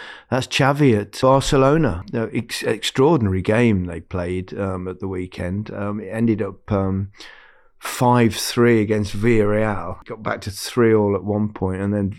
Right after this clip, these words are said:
Villarreal scored incredibly late, as we're seeing often now that we're,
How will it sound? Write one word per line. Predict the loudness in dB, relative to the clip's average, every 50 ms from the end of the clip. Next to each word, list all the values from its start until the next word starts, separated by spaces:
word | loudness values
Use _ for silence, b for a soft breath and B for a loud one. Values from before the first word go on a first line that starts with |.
| -8
Villarreal | 0 2 4 4 6 4 4 2 2 -2 -4
scored | -4 -2 0 0 0 0 -2
incredibly | -2 -4 -2 -2 -4 -2 -2 -2 0 -2 -2 -2 -2 -2
late, | -2 -2 -2 -2 -4 -4 -6 -8 -10
as | -8 -6 -6
we're | -6
seeing | -6 -4 -4 -2 -2 -2 -4
often | -6 -6 -8 -8 -8 -8 -8 -8 B B B B B B
now | -6 -4 -4 -2 -4
that | -6 -6 -6
we're, | -6 -6